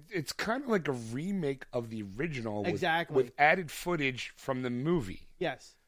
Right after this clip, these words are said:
Speaker 1: So you're kind of getting a game that you played before, a high-def version of a game you played before with new content.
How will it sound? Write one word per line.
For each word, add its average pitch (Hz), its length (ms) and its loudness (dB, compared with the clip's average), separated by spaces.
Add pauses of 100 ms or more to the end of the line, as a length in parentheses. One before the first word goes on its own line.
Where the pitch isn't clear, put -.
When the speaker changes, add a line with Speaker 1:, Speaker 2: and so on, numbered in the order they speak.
(100)
Speaker 1:
So 147 580 2
you're 143 260 -10
kind 190 340 2
of 170 160 -2
getting 156 540 -2 (540)
a 135 120 -2 (160)
game 156 260 -2
that 143 100 -2
you 135 120 -6
played 160 300 -4
before, 156 540 2
a 120 40 2
high-def 156 340 0
version 143 360 0
of 127 40 -4
a 127 40 -6
game 127 180 -4
you 123 80 -4
played 123 240 -4
before 131 400 -2
with 113 260 -2
new 117 220 -4
content. 120 540 0